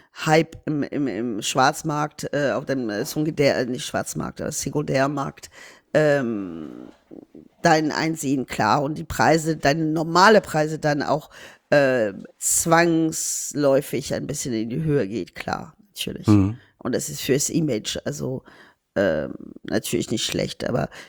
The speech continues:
Speaker 1: wie du sagst, ob das, ähm, weiß ich nicht, ich find's immer schade, weil ich finde ein, ich find's so schade, dass manche Weine, ähm,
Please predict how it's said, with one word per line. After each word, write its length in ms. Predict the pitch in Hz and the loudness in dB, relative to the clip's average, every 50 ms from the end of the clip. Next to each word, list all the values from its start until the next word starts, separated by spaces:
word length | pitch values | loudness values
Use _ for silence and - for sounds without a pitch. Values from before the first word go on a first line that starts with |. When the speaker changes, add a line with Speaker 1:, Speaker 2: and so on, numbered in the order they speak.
| _ _ - | _ _ -2
Speaker 1:
wie 100 | 135 139 | 0 0
du 80 | 139 | 0
sagst, 420 | 139 - 123 107 107 107 - - - | 2 4 4 6 4 4 0 -4 -6
ob 140 | 82 - - | -8 -8 -8
das, 280 | - - - - - - | -6 -4 -4 -4 -4 -4
ähm, 560 | 101 - - - - - - - - - - - - - - - - - - - _ _ _ _ _ _ _ _ _ _ - - - _ _ | -4 -2 -2 -4 -4 -6 -8 -10 -10 -12 -10 -10 -10 -12 -12 -12 -14 -16 -18 -20 _ _ _ _ _ _ _ _ _ _ -20 -20 -20 _ _
weiß 220 | - - 113 - - | 0 2 2 2 0
ich 60 | 131 | -2
nicht, 220 | 143 107 - - - | -4 -4 -6 -8 -6
ich 60 | - | -2
find's 280 | 160 151 147 - - - | 0 0 0 0 0 -2
immer 180 | 120 147 127 | -2 0 0
schade, 380 | 143 - - 127 120 131 143 147 | 0 0 2 2 2 2 2 2
weil 140 | 131 123 - | 0 0 0
ich 120 | - - | -2 -4
finde 200 | - 151 151 104 | -4 -2 -2 -2
ein, 180 | 104 151 156 - - - - - - _ _ _ _ - - | -2 -4 -6 -8 -12 -18 -20 -20 -20 _ _ _ _ -10 -6
ich 160 | - - - | -6 -4 -2
find's 160 | - 165 170 | -2 0 0
so 80 | 170 180 | 0 0
schade, 400 | 165 - - 151 143 147 156 160 | 0 2 4 4 4 4 2 -2
dass 220 | - 143 131 - - | -4 -6 -6 -4 -4
manche 320 | 147 143 - - 170 139 | -4 -4 -2 -4 -4 -2
Weine, 540 | 139 131 123 127 139 143 139 139 143 143 - _ _ _ _ _ _ _ - | 0 0 0 0 0 -2 -2 -2 -4 -6 -10 _ _ _ _ _ _ _ -6
ähm, 560 | - 110 113 107 101 101 - - - 57 | -4 -2 0 0 0 -2 -4 -8 -12 -14